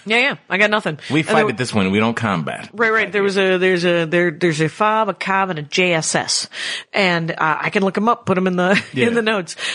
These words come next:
Speaker 1: But we're driving to all of 'em, and at one point, we're in, where there's three of these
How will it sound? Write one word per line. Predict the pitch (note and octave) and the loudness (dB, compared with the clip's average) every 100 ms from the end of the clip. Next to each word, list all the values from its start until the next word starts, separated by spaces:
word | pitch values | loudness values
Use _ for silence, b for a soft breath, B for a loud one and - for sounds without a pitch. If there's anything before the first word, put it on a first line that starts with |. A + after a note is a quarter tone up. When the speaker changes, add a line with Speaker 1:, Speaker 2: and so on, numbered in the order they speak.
| B | B
Speaker 1:
But | G3 | 0
we're | A3+ | 0
driving | G3 B3 C4 A#3+ | 0 0 2 0
to | G3+ | 2
all | G#3 A3 | 2 0
of | F3 | 2
'em, | E3 E3 | 0 -2
and | F#3 F3+ E3+ E3 D#3+ B B B B | -2 0 0 -2 -6 B B B B
at | G3+ - | -4 0
one | A3+ D4 C#4 | 0 0 0
point, | - C4+ G3+ D3+ - | 2 2 2 0 -6
we're | E3 - - | -2 -2 0
in, | G#3 G3+ F#3 | 0 2 0
where | - F#3 | 0 0
there's | E3+ F3+ E3+ - - | 2 0 -2 -6 -8
three | G#3 B3+ A#3+ | -2 2 2
of | E3+ | 2
these | D#3+ D3 C#3 | 0 -2 -2